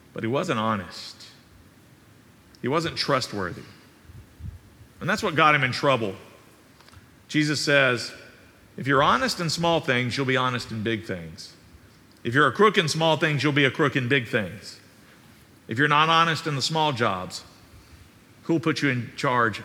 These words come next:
of the big jobs?" Jesus is saying that it's okay to be smart, it's okay to be shrewd, it's okay to be clever,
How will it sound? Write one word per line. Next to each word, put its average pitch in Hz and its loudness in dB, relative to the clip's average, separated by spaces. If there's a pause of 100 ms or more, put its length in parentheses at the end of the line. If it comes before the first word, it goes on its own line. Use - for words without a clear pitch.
of 107 -8
the 113 -6
big 113 -2
jobs?" 82 -10 (2500)
Jesus 147 -4
is 123 -8
saying 131 -2
that 107 -4 (580)
it's - -4
okay 160 0
to 151 -2
be 127 -2
smart, 139 0
it's 101 -6
okay 139 0
to 123 -4
be 120 -2
shrewd, 120 -2
it's 98 -8
okay 139 0
to 123 -2
be 113 -2
clever, 107 -4